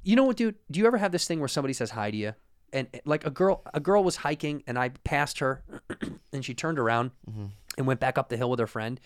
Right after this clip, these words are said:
Speaker 1: And as they were halfway away from me, she was like, "You're so funny." And I didn't turn around, but I go, "Thank you." And then she goes, "I'm a really big fan." And I go, "Thank you." And I just kept going down the hill. And I thought, "That's fine."
Speaker 2: Mm-hmm.
Speaker 1: But then there's always a piece of me that goes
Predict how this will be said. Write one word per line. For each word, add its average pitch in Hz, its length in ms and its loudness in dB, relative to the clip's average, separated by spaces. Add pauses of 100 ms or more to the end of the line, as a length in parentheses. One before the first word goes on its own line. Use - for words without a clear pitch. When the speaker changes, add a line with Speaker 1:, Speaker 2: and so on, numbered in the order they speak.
(400)
Speaker 1:
And 147 160 -8
as 180 180 4
they 202 80 6
were 175 140 6
halfway 139 500 0
away 135 320 4
from 107 200 -2
me, 95 240 -8 (320)
she - 140 0
was 214 140 4
like, 208 180 2 (220)
"You're 302 100 8
so 392 240 8
funny." 381 520 6 (320)
And 170 120 6
I 170 100 8
didn't 220 240 2
turn 190 200 2
around, 190 220 8
but 156 80 6
I - 20 8
go, 147 100 4
"Thank 254 240 6
you." 247 280 6 (380)
And 160 140 2
then 165 240 4
she - 140 -2
goes, 202 160 4 (180)
"I'm 285 140 8
a 359 60 12
really 392 260 10
big 370 180 8
fan." 370 540 6
And 147 140 0
I 147 60 4
go, 143 100 6
"Thank 311 280 8
you." 349 380 8 (680)
And 185 120 6
I 208 40 10
just 202 160 0
kept 202 140 0
going 196 160 4
down 190 140 6
the 202 80 2
hill. 214 300 4 (460)
And 202 120 6
I 240 80 8
thought, 240 180 6
"That's 285 180 6
fine." 135 380 0 (240)
Speaker 2:
Mm-hmm. 104 140 -16
Speaker 1:
But 185 100 -2
then 294 140 4
there's 320 160 6
always 240 220 6
a 185 40 0
piece - 320 -2
of 156 80 2
me 139 80 2
that 123 160 0
goes 110 460 -2